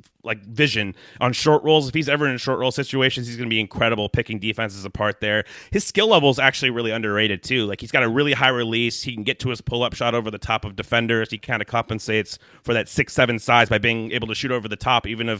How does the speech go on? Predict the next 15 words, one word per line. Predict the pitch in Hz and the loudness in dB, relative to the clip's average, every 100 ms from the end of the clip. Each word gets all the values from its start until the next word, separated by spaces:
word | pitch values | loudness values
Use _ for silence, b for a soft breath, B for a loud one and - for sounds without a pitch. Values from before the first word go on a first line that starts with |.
| - B - | -8 B -6
you | |
know, | 113 | -4
six | - 156 147 | -2 -2 -2
eleven | 127 127 110 107 | 0 0 -2 -6
guys. | 101 95 - | -8 -8 -6
So | 117 107 104 | -4 -2 -2
I | 120 | -2
think | 165 | -2
there's | 160 | -2
a | 139 | -2
little | 143 | -2
bit | 131 | -2
more | 123 120 | -4 -6
scoring | - 127 127 131 127 | -6 -2 0 0 0
there. | 127 123 | 2 2